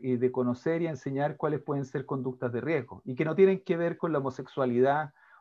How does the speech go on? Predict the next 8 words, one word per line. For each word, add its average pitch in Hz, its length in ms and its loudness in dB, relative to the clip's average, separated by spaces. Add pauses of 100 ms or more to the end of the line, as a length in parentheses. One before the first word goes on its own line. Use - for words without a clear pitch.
o, 135 300 0
o 131 160 -2
con 135 100 0
la 127 100 -2
sexualidad 131 580 -2
no 139 100 -2
binaria, 135 400 -2
digamos. - 320 -12